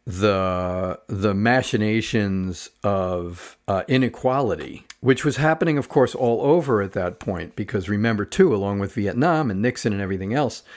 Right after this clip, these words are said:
uh, we were, we were seeing, uh, race riots. There's a lot of change going on in the sixties and seventies that I was witness to. But back to the growing up in the shadow of the women's movement.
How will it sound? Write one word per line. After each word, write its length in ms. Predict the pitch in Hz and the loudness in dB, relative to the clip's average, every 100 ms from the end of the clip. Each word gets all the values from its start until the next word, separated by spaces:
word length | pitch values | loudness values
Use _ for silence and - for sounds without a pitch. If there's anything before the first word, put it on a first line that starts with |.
| - - - - - | -18 -18 -18 -10 -4
uh, 400 | 107 101 98 101 | -2 0 -2 -2
we 160 | 107 | 0
were, 320 | 107 101 95 - | 0 0 -2 -4
we 120 | 110 | -2
were 140 | 104 101 | -2 -2
seeing, 540 | 127 104 95 92 - _ | 0 0 -2 -6 -8 _
uh, 380 | 104 92 90 82 | -6 -4 -2 -4
race 440 | - 107 127 123 117 | -2 0 2 0 0
riots. 640 | 113 110 107 107 - - _ - - - _ | 0 0 -2 -4 -8 -10 _ -20 -20 -20 _
There's 80 | 90 | -10
a 60 | 90 | -8
lot 300 | 143 214 120 | -4 -4 -4
of 60 | |
change 320 | - 101 90 | -4 -6 -6
going 280 | 82 82 85 | -8 -8 -8
on 160 | 82 82 | -8 -10
in 40 | |
the 60 | 85 | -10
sixties 420 | - 95 - - | -8 -8 -8 -10
and 80 | 92 | -6
seventies 540 | 101 90 78 65 - - _ - - - - - | -6 -6 -8 -12 -16 -20 _ -20 -20 -20 -20 -8
that 380 | 98 107 101 98 | -2 0 0 -2
I 220 | 104 107 | -2 -2
was 240 | 101 90 | -2 -4
witness 420 | 98 117 113 104 - | -4 -2 -4 -6 -6
to. 340 | 98 - 95 _ _ - - - | -6 -6 -8 _ _ -20 -16 -8
But 200 | 175 214 | -2 2
back 220 | 214 214 | 2 2
to 120 | 147 | 0
the 260 | 117 104 98 | 0 0 -2
growing 380 | 107 123 113 | 0 2 2
up 220 | 113 104 104 | -2 -2 -2
in 100 | 98 | -2
the 140 | 95 | -4
shadow 280 | - 117 110 | -2 0 0
of 40 | |
the 80 | 92 | -2
women's 400 | 101 143 120 - | -2 0 -2 -4
movement. 340 | 87 80 73 | -6 -6 -10